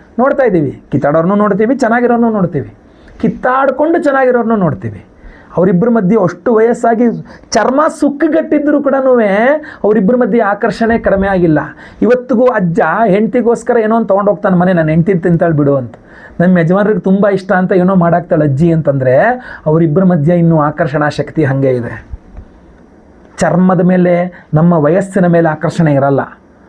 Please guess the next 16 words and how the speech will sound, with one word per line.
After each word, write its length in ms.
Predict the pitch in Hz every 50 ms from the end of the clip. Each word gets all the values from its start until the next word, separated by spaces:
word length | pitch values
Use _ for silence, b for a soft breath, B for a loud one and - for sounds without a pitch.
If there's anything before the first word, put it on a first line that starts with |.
| B B B B B B B
ಆ 200 | - 113 110 127
ಆಕರ್ಷಣೆ 400 | 170 175 - 214 196 196 196 185
ಅನ್ನುವಂಥದ್ದು 400 | 175 165 160 156 151 185 185 196
ಡಿವೈನ್, 640 | 190 151 131 120 165 156 151 180 196 202 175 139 123
ಅದು 160 | 120 135 139
ಬಂದ್ಬಿಡುತ್ತೆ. 480 | 143 156 175 196 202 214 - - - 131
ಅದು 280 | 101 92 - - - - _ - - - - B B B B B B B B
ಫ್ರೆಂಡ್ಸ್ 440 | - - 262 269 311 370 403 - -
ಮಧ್ಯೆ 340 | 330 320 294 240 233 254 240
ಬರುತ್ತೆ. 460 | 190 196 160 185 - - 110 - - B B B B
ತುಂಬ 240 | - 214 233 247 262 262
ಕ್ಲೋಸ್ 320 | 262 233 240 240 233 240
ಫ್ರೆಂಡು 380 | - 233 226 214 208 208 208 214
ಈಗ 200 | 196 196 190 180
ಮಾತಾಡಿಸ್ತಾ 480 | 175 170 185 196 185 185 - - - 156
ಇಲ್ಲ, 220 | 147 143 131 135